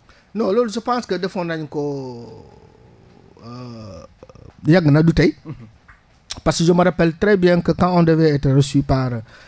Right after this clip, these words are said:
Speaker 1: madame Eva Marcol Seck, on a été reçu par docteur, euh, en te-, en même temps, euh, avec docteur Karim Seck,
Speaker 2: Mhm.
Speaker 1: que j'avais convié à, à l'époque,
Speaker 2: Mhm.
Speaker 1: qui est, euh, le président de la commission santé, donc de Marsassoum, qui est
Speaker 2: Mairie bi, hein.
Speaker 1: suffisamment informé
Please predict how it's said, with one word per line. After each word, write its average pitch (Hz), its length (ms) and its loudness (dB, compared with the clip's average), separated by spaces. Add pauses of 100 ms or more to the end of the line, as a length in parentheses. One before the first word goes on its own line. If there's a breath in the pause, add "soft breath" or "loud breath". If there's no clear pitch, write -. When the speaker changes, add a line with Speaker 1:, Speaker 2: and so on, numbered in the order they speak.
(340 loud breath)
Speaker 1:
madame 143 240 2
Eva 139 240 2
Marcol 127 320 -2
Seck, - 200 -8
on 127 60 -10
a 139 80 0
été 143 160 -2
reçu 151 280 -4
par 123 180 -4
docteur, 127 500 -4
euh, 113 360 -8 (380)
en 147 200 2
te-, 143 180 -4
en 143 160 0
même 170 200 0
temps, 135 160 -6
euh, 123 340 -10
avec 139 240 -8
docteur 139 280 -6 (120)
Karim 131 200 -8
Seck, - 180 -6 (180)
Speaker 2:
Mhm. 147 80 -18
Speaker 1:
que 143 100 -10
j'avais 143 220 -4
convié 143 380 -2
à, 120 140 -10 (120)
à 131 80 -14
l'époque, 139 280 -8 (100)
Speaker 2:
Mhm. - 60 -14 (460 loud breath)
Speaker 1:
qui 160 160 2
est, 170 280 6
euh, 139 200 2
le 143 100 2
président 160 680 4
de 135 220 2
la 139 120 2
commission 165 420 0
santé, 147 520 -4
donc 127 200 -6
de 127 120 -4
Marsassoum, 123 480 -8
qui 117 120 -14
est 113 40 -8
Speaker 2:
Mairie 120 160 -14
bi, 107 140 -16
hein. 107 100 -18 (100)
Speaker 1:
suffisamment 156 760 0 (200)
informé 160 600 0